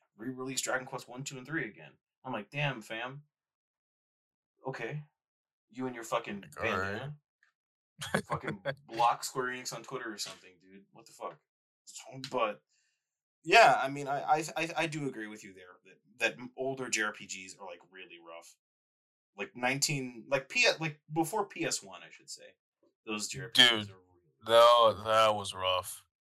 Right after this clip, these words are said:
Speaker 1: Yeah.
Speaker 2: That was rough.
Speaker 1: It's like, "Oh, man, here's this cool J R P G. It's on the snes." No thanks.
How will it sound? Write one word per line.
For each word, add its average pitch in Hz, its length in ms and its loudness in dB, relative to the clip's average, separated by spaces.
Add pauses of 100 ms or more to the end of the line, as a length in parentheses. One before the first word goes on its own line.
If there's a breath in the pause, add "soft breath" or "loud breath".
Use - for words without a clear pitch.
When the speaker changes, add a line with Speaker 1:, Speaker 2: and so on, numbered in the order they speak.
(220)
Speaker 1:
Yeah. 107 120 4
Speaker 2:
That 104 160 10
was 95 200 -8
rough. 92 540 -6 (840)
Speaker 1:
It's - 100 -20
like, 202 180 -14
"Oh, 135 180 0
man, 127 340 -4
here's 160 220 -6
this 120 120 -14
cool 160 200 -10
J 151 140 -6
R 156 120 -6
P 156 160 -10
G. 170 200 -6
It's 135 140 -4
on 156 140 4
the 127 60 -8
snes." - 500 -2 (680)
No 107 280 0
thanks. - 640 -4